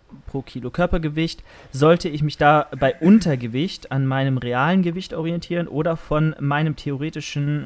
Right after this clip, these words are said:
äh, Normalgewicht ausgehen? Und sollte man da beim Krafttraining bestimmte Dinge beachten, zum Beispiel was die Verletzungsgefahr angeht?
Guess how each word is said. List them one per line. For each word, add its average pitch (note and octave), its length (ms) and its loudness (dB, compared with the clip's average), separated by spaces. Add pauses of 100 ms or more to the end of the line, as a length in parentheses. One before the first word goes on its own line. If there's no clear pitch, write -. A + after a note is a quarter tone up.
äh, - 140 -18
Normalgewicht B2+ 840 0
ausgehen? G#2 500 -8
Und A#2 100 -4
sollte C#3+ 320 0
man C3 220 -2
da C#3 240 0
beim C3 220 -4
Krafttraining C#3+ 580 -6
bestimmte B2+ 400 -6
Dinge B2+ 300 -4
beachten, D3+ 580 -6
zum B2 180 -10
Beispiel B2+ 340 -6
was A#2+ 180 -6
die C3 100 -12
Verletzungsgefahr A2 1200 -8 (140)
angeht? G2 600 -8